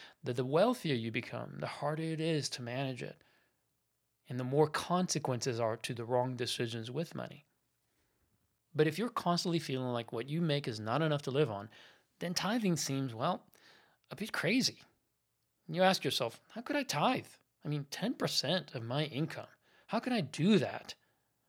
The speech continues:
when I don't have enough to pay for what I need?" Now, I've counseled many people over the years who were spending hundreds of dollars more than they were making every single month.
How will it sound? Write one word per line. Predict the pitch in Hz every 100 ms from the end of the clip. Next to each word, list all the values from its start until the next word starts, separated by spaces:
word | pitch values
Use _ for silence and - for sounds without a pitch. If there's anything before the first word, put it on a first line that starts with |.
| -
when | 135
I | 151
don't | 185 165
have | 139
enough | 123 120 - - _ _ _ _ _ _ _ -
to | 127
pay | - 127 120 135
for | - 110
what | 113
I | 104
need?" | 123 208 175 - - _ _ _ _ _ _ _ _ _ _ -
Now, | 127 165
I've | 180
counseled | 175 156 139 113
many | 120 127 135
people | 113 107 120
over | 110 110
the | 113
years | 113 117 -
who | 120 - - -
were | 143
spending | 120 151 139 135
hundreds | - 196 220 202 170
of | 151
dollars | 127 107 - - - _
more | 139 123 113
than | 117
they | 113
were | 113
making | 110 110 120 -
every | 131 135
single | 143 123 123
month. | 117 -